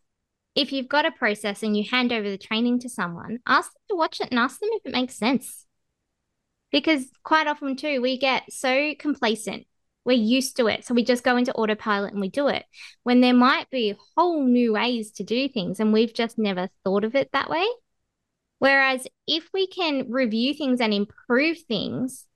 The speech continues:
in a way where it's not like everybody down tools, we just do it as we go,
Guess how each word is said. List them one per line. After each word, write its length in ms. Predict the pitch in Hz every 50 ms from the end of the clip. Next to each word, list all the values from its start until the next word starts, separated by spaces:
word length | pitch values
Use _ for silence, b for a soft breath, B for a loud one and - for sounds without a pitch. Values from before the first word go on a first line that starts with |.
| _ _
in 160 | - 240 240 240
a 80 | 240
way 260 | 226 214 214 226 247
where 160 | 247 233 214 196
it's 200 | - - - -
not 200 | 220 202 - -
like 300 | 208 202 202 196 - - 220 _ _ -
everybody 420 | 220 196 208 202 190 202 185 185
down 300 | 165 196 185 180 180 175
tools, 540 | - - 359 294 196 - - - - - - _ _ _ _ _ _ _ _ _ _ _ _ _ _ _
we 100 | - 208
just 260 | - 202 - - - -
do 120 | 214 190
it 80 | 185 180
as 160 | 175 170 170 170
we 120 | 170 160
go, 300 | - - 254 277 277